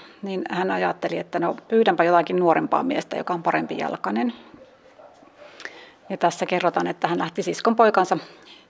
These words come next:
Juhanin, lähetti hänet etsimään yhdessä nuoremman ystävänsä kanssa sitä kultaa. No,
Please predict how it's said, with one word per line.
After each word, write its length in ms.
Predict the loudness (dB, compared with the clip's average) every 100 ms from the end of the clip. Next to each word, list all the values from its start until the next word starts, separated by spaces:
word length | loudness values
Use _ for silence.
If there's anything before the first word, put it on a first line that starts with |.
| -8
Juhanin, 540 | -4 2 2 2 -2 -6 -12 -20 -20 _ -20 -20 -20 -20 -20 -20 -8
lähetti 400 | -4 -2 -4 -6
hänet 380 | -2 -2 -2 -6 -16 -20 _ -2
etsimään 520 | -2 0 -2 0 -2
yhdessä 400 | -4 -8 -8 -10 -12 -18 -20 _ _ _ -6
nuoremman 380 | -4 -2 -4 -6
ystävänsä 420 | -4 -4 -4 -6 -6
kanssa 320 | -6 -6 -12
sitä 240 | -2 -2
kultaa. 460 | 0 -4 -2 -2 -2 -4 -20 _ _ _ _ -20 -20 _ _ _ _ -8
No, 180 | -6